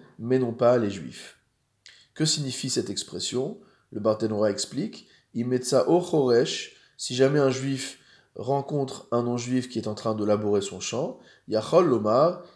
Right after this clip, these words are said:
Yachar kochacha, vechayotse basé. Il a le droit de lui dire bravo, bon courage, et cetera.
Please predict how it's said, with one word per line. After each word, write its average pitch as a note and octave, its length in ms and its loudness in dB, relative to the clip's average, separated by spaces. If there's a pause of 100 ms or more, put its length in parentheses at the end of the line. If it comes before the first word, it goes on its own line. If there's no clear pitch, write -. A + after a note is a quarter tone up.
(100)
Yachar C#3+ 600 4
kochacha, A#2+ 760 0 (220)
vechayotse A2+ 480 0
basé. F#2+ 420 -2 (160)
Il G#2+ 60 -4
a - 20 -2
le G2+ 60 -4
droit A#2 180 2
de A2+ 60 -6
lui G2 100 -6
dire A#2+ 260 0
bravo, G2 460 0
bon G#2 160 -6
courage, A#2+ 680 0
et - 100 -10
cetera. G2 560 -2